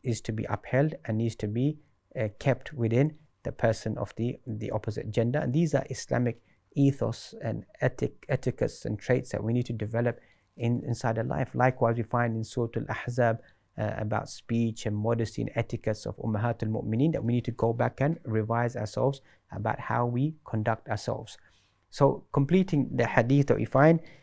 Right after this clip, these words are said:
that if the person has no shame, then they may as well go and do what they want to do. And as we mentioned in the beginning, this is a form of tawbih, of, of, of, of rebuking. Uh, in another hadith, we find, "Man, man ba al-khamar,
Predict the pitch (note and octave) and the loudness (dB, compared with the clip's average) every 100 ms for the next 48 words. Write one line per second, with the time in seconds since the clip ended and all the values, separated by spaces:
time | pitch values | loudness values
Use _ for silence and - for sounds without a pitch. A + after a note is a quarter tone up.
0 | _ B2 A#2+ - D3 - - F3+ - B2+ | _ 8 8 8 2 2 10 10 10 6
1 | A#2+ - A2+ A2 - D3 D#3 D3+ - - | 6 4 2 2 6 8 8 6 -2 -12
2 | - A#2 A#2 B2 C#3+ C3+ B2+ B2 B2 A#2+ | 2 4 8 10 10 10 8 8 6 6
3 | A2+ B2+ B2 A2 A2 A2+ G#2+ A2+ C3 G#2+ | 6 4 4 2 2 2 2 2 4 2
4 | - _ _ - A2+ A2+ A2+ B2 C#3 C3+ | -2 _ _ -6 -2 0 4 6 6 4
5 | A2 G#2 A2 B2+ B2+ A#2+ A2 - B2+ B2 | -4 -2 0 2 2 0 -4 -2 0 0
6 | A2+ - A2 A2 B2+ C#3 - - B2 G#2+ | -2 0 0 2 4 4 2 -8 -6 -6
7 | - - - - A2 - A#2+ A2 A2 G#2+ | -4 -8 -8 -6 -6 -6 -6 -2 -2 4
8 | C3+ C#3 D3+ D3+ - _ _ - - - | 6 6 2 0 -2 _ _ -12 -10 -6
9 | A#2+ A2 B2 B2 B2+ A#2 A#2+ A#2 A2 B2 | -2 0 2 4 4 4 2 2 2 2
10 | B2+ - _ - A#2 A#2 A2+ B2+ A#2+ A#2 | 2 -4 _ 0 4 4 2 4 4 4
11 | A#2+ C#3+ A#2 A2 - C3+ D#3+ | 8 8 8 4 4 6 6